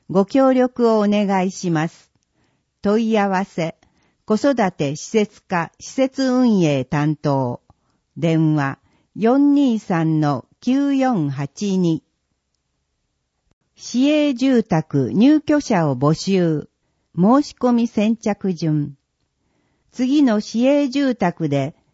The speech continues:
入居者を募集します。住宅名と戸数をお知らせします。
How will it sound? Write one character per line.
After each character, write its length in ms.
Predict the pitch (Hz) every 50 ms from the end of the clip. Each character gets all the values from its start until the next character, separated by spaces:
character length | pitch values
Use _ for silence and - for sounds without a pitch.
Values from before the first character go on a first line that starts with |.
| _
入 240 | - 208 247 285 302
居 180 | 285 - 294 294
者 320 | 285 - 226 185 165 156
を 80 | 139 127
募 140 | 139 165 185
集 280 | - - 247 240 240
し 200 | 226 - - 202
ま 180 | 190 180 175 180
す。 240 | - - _ _ _ _ _ _ _ _ _ _ _ _ _ _ -
住 280 | 165 160 214 262 294 302
宅 320 | - 294 294 294 - 294
名 260 | 277 247 208 185 175 165
と 240 | - - 147 147
戸 180 | - - 185 190
数 280 | 185 - 262 269 247 220
を 120 | 190 165
お 100 | 151 156
知 180 | - - 160 147
ら 120 | 143 151
せ 160 | - - 143
し 160 | 135 - 143
ま 180 | 123 123 117 127
す。 200 | - - _ _